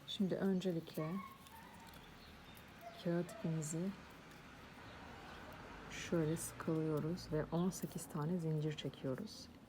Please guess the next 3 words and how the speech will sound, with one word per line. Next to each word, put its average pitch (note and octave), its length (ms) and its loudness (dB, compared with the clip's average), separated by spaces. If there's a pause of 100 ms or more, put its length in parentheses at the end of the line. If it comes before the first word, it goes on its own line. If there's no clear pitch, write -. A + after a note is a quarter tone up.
(1080)
Bir, - 400 -6 (720)
iki, - 320 -4 (1080)
üç, - 460 -2